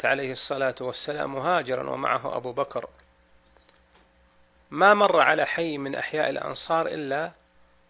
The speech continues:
وأخذوا بخطام ناقته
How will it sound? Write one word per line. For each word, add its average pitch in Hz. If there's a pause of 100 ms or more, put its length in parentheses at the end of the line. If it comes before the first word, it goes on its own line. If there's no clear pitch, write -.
(600)
وأخذوا 147
بخطام 143
ناقته 135